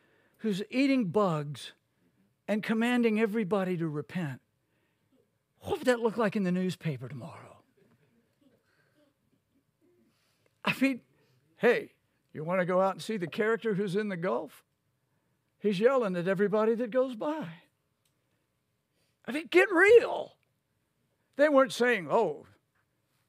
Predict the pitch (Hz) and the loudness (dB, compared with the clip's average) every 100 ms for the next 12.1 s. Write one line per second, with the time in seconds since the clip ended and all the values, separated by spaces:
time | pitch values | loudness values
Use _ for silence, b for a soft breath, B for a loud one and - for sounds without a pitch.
0 | _ _ _ 202 165 202 233 208 185 370 | _ _ _ -6 -2 -2 -2 -4 -6 -6
1 | 359 - - _ _ _ _ _ _ _ | -6 -12 -20 _ _ _ _ _ _ _
2 | _ _ _ _ _ 165 208 208 202 - | _ _ _ _ _ -6 0 2 2 0
3 | 262 220 285 226 226 196 185 214 294 277 | -4 -2 -4 -4 -6 -6 -6 -2 0 0
4 | 247 226 220 202 - 294 320 214 139 127 | 0 0 0 -4 -4 -4 -2 -2 -4 -8
5 | 104 _ _ _ _ _ _ _ _ _ | -18 _ _ _ _ _ _ _ _ _
6 | _ _ _ _ _ _ - 294 285 285 | _ _ _ _ _ _ 4 8 8 10
7 | 339 - 320 320 320 294 269 277 302 320 | 8 8 6 6 4 0 0 4 4 6
8 | 339 233 147 b b 247 269 285 311 311 | 6 4 2 b b 4 6 6 4 4
9 | 311 339 370 208 339 320 254 - 285 269 | 8 8 8 4 0 2 2 2 2 4
10 | 330 214 339 285 - b b b b 294 | 0 4 6 6 4 b b b b 8
11 | 320 320 269 226 359 349 - 294 240 165 | 8 6 4 10 10 10 4 8 8 8